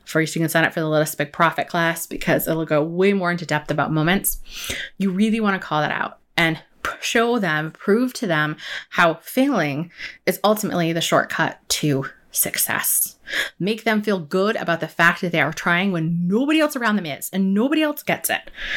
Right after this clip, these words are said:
Like, that's the thing. Like, I am so happy when someone comes to me and they say that they have twenty people on their email list because it means that they were brave enough to get started,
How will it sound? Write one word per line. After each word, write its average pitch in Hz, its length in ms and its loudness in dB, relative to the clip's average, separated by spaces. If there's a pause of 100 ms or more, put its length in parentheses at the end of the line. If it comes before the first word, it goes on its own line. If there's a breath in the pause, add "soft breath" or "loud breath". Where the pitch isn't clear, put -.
(200 loud breath)
Like, 175 380 4
that's 302 180 0
the 302 80 4
thing. 294 160 2
Like, 196 260 -2
I 196 140 4
am 269 180 0
so 226 180 0
happy 208 340 0
when 175 160 0
someone 185 180 2
comes 185 260 2
to - 60 -4
me 175 60 2
and 170 80 2
they 160 60 2
say 175 180 0
that 180 140 0
they 185 100 2
have 185 160 -2
twenty 180 220 0
people 196 240 0
on 165 60 2
their 151 120 -4
email 202 220 2
list 160 160 -2
because 190 360 -2
it 196 140 0
means 202 360 0 (260 loud breath)
that 196 120 0
they 196 80 4
were 170 60 2
brave 175 240 -2
enough 277 180 2
to 196 100 -6
get 151 120 0
started, 214 400 0